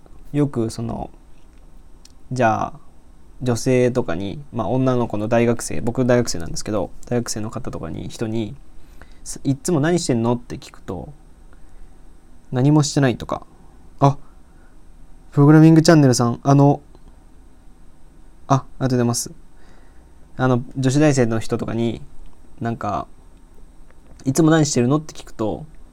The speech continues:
「何にもしてない」って答える人がいるじゃないですか。あの、いや、ちょ-、なんかそれ聞くといつも、「え？」ってなるんですよね。「え、何にもしてないわけないじゃん」って言うんですよ、いつも。<laughs>「ずうずうしい男でしょ。もうなんか、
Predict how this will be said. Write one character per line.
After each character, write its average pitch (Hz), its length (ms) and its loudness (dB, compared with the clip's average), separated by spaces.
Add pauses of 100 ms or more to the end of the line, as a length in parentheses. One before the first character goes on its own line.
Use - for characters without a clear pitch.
(640)
「何 143 160 4
に 202 80 4
も 202 100 2
し - 80 -4
て 208 80 0
な 202 60 4
い」 160 40 2
っ 135 40 0
て - 180 -10
答 117 220 0
え 113 40 2
る 113 60 -2
人 110 140 -6
が 95 200 -8 (920)
い 123 100 0
る 127 100 2
じ 117 60 0
ゃ - 20 -2
な 95 60 -8
い - 40 -10
で 127 40 -12
す - 60 -16
か。 - 120 -10 (1120)
あ 113 80 -6
の、 104 240 -6 (340)
い 120 40 -4
や、 107 160 -4
ち - 80 -4
ょ-、 123 80 -2 (520)
な 131 120 -2
ん 120 40 -4
か - 80 -10
そ 147 120 4
れ 165 80 8
聞 165 160 0
く - 80 -6
と 160 60 8
い 156 80 6
つ 151 100 -2
も、 110 200 -4 (120)
「え？」 131 100 2
っ 156 40 0
て - 220 -10
な 71 80 -8
る - 60 -10
ん - 20 -12
で 156 60 -8
す - 60 -12
よ - 80 -10
ね。 - 140 -6 (280)
「え、 120 60 -4
何 151 240 2
に 190 60 2
も 190 120 2
し 180 80 -8
て 196 80 0
な 196 80 2
い 170 60 2
わ 123 100 0
け 120 100 -4
な 120 100 0
い 113 80 -2
じ 123 80 4
ゃ 135 60 4
ん」 143 80 4
っ - 20 -2
て - 260 -8 (640)
言 113 120 0
う - 20 -4
ん - 20 -4
で - 60 -10
す - 60 -10
よ、 73 80 -6
い - 20 -14
つ - 120 -10
も。 123 60 -2 (300)
<laughs> - 260 -4 (280)
「ず 117 140 2
う 117 40 4
ず 113 120 4
う 113 60 4
し - 120 -4
い 120 60 2
男 123 460 4 (200)
で 120 80 0
し 117 100 -2
ょ。 113 160 -2 (140)
も 117 80 -4
う - 20 -2
な 113 60 -2
ん 110 80 -6
か、 95 160 -8